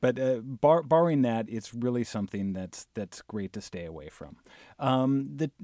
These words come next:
take a distinction between to and C C. Say you have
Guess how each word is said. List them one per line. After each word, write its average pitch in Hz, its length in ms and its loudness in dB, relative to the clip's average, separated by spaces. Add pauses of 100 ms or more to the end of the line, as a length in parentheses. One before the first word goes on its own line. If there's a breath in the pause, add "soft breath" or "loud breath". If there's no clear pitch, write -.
(120)
take 220 200 -2
a 240 60 -2
distinction 180 440 -2
between 147 380 -2
to 151 240 -2
and 135 120 4
C 131 220 -2
C. 82 300 -8
Say 180 240 4
you 185 160 6
have 123 560 2